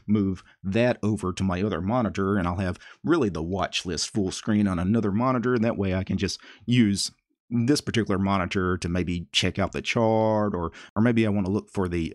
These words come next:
options chain here on Twitter. Maybe I wanna trade, I don't know, the seventy day away expirations here on Twitter. I can look at the options chain here. So that is Tastyworks. Tastyworks was founded by the original creator of Thinkorswim,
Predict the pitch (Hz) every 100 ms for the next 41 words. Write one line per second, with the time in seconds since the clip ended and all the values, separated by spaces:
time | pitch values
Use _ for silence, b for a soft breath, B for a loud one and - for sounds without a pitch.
0 | - 113 - 107 101 - - 110 101 101
1 | 98 101 101 101 101 - 92 78 78 78
2 | - 117 101 98 95 90 92 90 87 -
3 | - 95 85 85 85 - B - 78 67
4 | 73 78 78 - - 90 82 82 82 82
5 | 78 80 80 80 71 85 - - 82 87
6 | - 82 - 92 82 76 - 120 104 98
7 | 92 80 80 87 - - 76 98 - 98
8 | 92 - 107 95 95 98 95 - - _
9 | _ 127 139 160 113 - 135 131 - 120
10 | 120 113 - 196 - 165 127 123 - 104
11 | 90 - 151 156 151 107 101 104 B B
12 | - 98 127 151 127 113 98 120 151 156
13 | 151 147 - 113 107 110 110 - 101 101
14 | - - 117 107 98 139 123 62 -